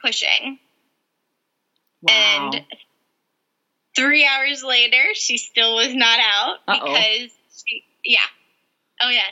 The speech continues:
Speaker 1: This story gets better. She was sunny side up, so she was facing up and wouldn't engage under my pelvis.
Speaker 2: Uh-oh. So,
Speaker 1: So, uh,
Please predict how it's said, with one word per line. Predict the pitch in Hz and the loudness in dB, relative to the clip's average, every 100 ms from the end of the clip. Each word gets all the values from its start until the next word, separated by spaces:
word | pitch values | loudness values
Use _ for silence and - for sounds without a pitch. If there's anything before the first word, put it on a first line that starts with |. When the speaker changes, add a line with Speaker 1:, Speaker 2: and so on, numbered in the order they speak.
| - | -6
Speaker 1:
This | 392 | -6
story | - 339 262 | -4 -4 -2
gets | 240 - | -4 -6
better. | 180 - - _ _ - - | -8 -10 -12 _ _ -20 -6
She | - 294 285 | -2 0 0
was | 311 - | -2 0
sunny | 285 285 311 | 0 0 -2
side | - 277 254 | 0 0 2
up, | 208 302 - _ | 2 0 -4 _
so | - 247 | -10 -10
she | 226 254 | -6 -8
was | 240 | -6
facing | - 220 240 262 | 0 0 2 -2
up | - 226 370 - | 0 -2 -2 -2
and | 233 220 | -2 -2
wouldn't | 233 254 233 | -4 -4 -2
engage | 240 247 220 202 254 - | -2 0 2 2 0 -2
under | 220 226 | -2 -2
my | 226 214 220 | 0 -2 0
pelvis. | 202 196 262 415 - - _ - | -2 0 0 -2 -6 -16 _ -8
Speaker 2:
Uh-oh. | 190 151 147 - _ _ _ _ _ _ _ _ _ | -6 -4 -6 -10 _ _ _ _ _ _ _ _ _
So, | - - 233 226 214 | -10 -2 0 2 -2
Speaker 1:
So, | - 285 | 0 0
uh, | 220 220 214 | 2 0 -2